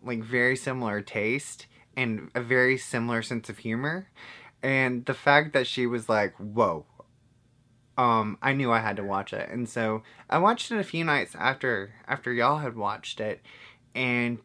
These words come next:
again, just completely blown away. And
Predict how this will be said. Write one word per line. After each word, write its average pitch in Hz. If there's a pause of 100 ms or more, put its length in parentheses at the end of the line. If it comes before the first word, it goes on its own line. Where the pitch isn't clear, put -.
(120)
again, 143
just 131
completely 143
blown 123
away. 107
And 127